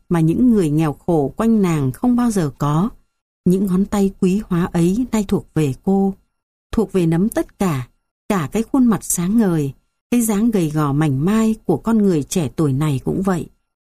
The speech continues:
Cô bầu bĩnh mập mạp, chàng mảnh dẻ yếu đuối. Hai cánh tay dài bỗng trượt theo bờ vai ôm lấy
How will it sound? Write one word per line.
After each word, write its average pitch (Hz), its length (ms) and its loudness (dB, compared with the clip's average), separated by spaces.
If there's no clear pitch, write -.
Cô 190 280 2
bầu 170 260 0
bĩnh 165 320 0
mập 190 240 2
mạp, 147 280 -2
chàng 156 380 -2
mảnh 139 240 0
dẻ 147 360 -4
yếu 180 220 2
đuối. 196 340 2
Hai 196 80 2
cánh 185 240 -2
tay 190 180 -2
dài 143 520 -4
bỗng 190 220 0
trượt - 200 -2
theo 220 180 0
bờ 165 200 0
vai 190 400 0
ôm 208 220 0
lấy 190 140 2